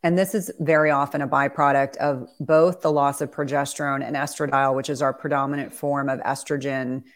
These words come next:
heading into menopause. So I always say test, don't guess. So when you get the F S H drawn,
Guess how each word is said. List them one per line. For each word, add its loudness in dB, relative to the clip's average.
heading 2
into -2
menopause. -6
So 2
I 4
always 4
say 4
test, -2
don't -2
guess. 0
So 2
when 0
you 0
get 2
the 0
F 0
S -4
H -4
drawn, -2